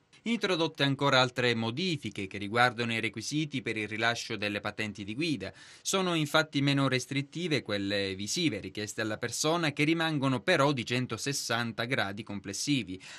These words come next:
ma che comunque devono avere un'estensione verso l'alto di almeno trenta gradi e non più di venticinque come accadeva prima. Cambiano pure i requisiti richiesti agli esaminatori che devono avere patente B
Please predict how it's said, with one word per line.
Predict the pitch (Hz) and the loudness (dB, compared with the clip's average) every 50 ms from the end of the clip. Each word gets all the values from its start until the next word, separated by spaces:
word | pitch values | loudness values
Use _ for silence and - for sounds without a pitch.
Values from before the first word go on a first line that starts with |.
| - - | -8 -4
ma | 147 156 | -2 -2
che | 151 170 170 160 | 0 0 0 0
comunque | 190 190 165 143 147 165 151 156 139 117 | 0 2 2 2 2 2 2 0 0 0
devono | 107 113 107 113 117 131 | 0 0 0 0 0 0
avere | 135 127 127 117 | 2 2 2 2
un'estensione | 104 101 107 113 - - 147 143 135 - 151 151 135 107 95 | 0 -2 -6 -6 -4 -2 -2 -2 0 0 0 0 0 0 -2
verso | 90 90 - - - 160 147 | -6 -8 -6 -4 0 2 2
l'alto | 123 107 107 107 - - 120 113 | 4 2 2 0 -4 -8 -8 -4
di | 107 120 | -2 0
almeno | 120 120 123 127 120 107 104 98 | 0 0 0 -2 -2 -4 -6 -6
trenta | - 135 139 143 135 107 - 151 | -2 0 0 0 0 0 -2 -2
gradi | 156 135 101 95 92 87 90 107 107 - - - - | 0 0 -2 -4 -6 -10 -10 -10 -12 -12 -14 -12 -6
e | - 151 | -2 0
non | 180 208 196 | 2 2 2
più | - 190 180 | 2 0 2
di | 139 120 110 | 2 2 2
venticinque | 117 120 131 123 185 196 - - 110 95 95 - 110 113 | 2 2 0 0 -2 -4 -4 -4 -4 -4 -4 -6 -8 -6
come | - 131 123 131 | -4 -2 0 0
accadeva | 135 139 - 151 113 98 95 117 135 | 0 0 -2 -2 -2 -2 -2 -2 -4
prima. | - 101 92 78 80 82 78 76 - _ _ _ - - - - - | -4 -6 -10 -10 -10 -12 -14 -16 -20 _ _ _ -20 -20 -20 -8 -2
Cambiano | - 202 196 185 185 170 160 147 | 0 0 2 2 2 2 2 2
pure | - 165 156 151 | 2 2 4 4
i | 135 | 4
requisiti | 120 123 113 127 131 - 151 147 139 131 120 | 4 2 0 -2 -2 0 0 0 0 0 0
richiesti | 120 117 - - 147 151 147 147 - 127 | -2 -2 0 2 2 2 2 2 2 0
agli | 113 107 | 2 0
esaminatori | 104 98 107 101 104 110 110 120 - - 160 170 170 156 123 | 0 -2 -2 -4 -2 -2 -2 -2 0 0 0 2 2 2 0
che | - 113 101 | 0 -2 -2
devono | 101 107 98 104 104 101 101 98 95 | -2 -2 -4 -4 -4 -4 -4 -4 -2
avere | 104 123 160 156 120 101 - | 0 2 4 4 4 2 0
patente | - 101 - - 101 101 98 - 156 156 | -6 -6 -6 -4 -4 -4 -2 -2 -2 -2
B | 120 107 95 | -2 -4 -6